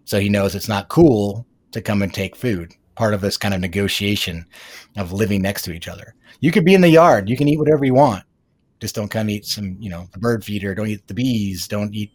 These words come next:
the garbage. Um, you know, we take the bird feeder down. I put electric fence around the beehives, but I made the mistake with the garbage, and, uh, now I had to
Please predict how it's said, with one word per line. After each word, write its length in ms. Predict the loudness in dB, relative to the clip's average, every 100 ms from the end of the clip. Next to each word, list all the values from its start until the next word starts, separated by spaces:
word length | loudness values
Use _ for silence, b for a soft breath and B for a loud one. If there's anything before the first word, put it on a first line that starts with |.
| -2
the 60 |
garbage. 640 | 4 4 2 -4 -8 -12 -12 _ _ _ _ -10
Um, 420 | -6 -4 -6 -10 -14
you 80 | -10
know, 80 | -8
we 80 | -2
take 200 | -2 0
the 60 |
bird 240 | 2 2 2
feeder 220 | -2 0
down. 340 | 0 0 0
I 80 | -2
put 120 | 0
electric 360 | 4 4 2 -2
fence 220 | -2 -2
around 220 | -2 0
the 60 | 0
beehives, 840 | 2 2 0 -2 -4 -6 -8 -10 -12 b b b b _
but 100 | -4
I 60 | 2
made 180 | 2 4
the 40 |
mistake 320 | 2 0 -2
with 100 | -4
the 60 | 0
garbage, 640 | 4 4 4 -2 -6 -12 _ _
and, 380 | -8 -6 -4 -4
uh, 120 | -4
now 160 | -4 -2
I 60 |
had 140 | -4 -6
to 140 | -8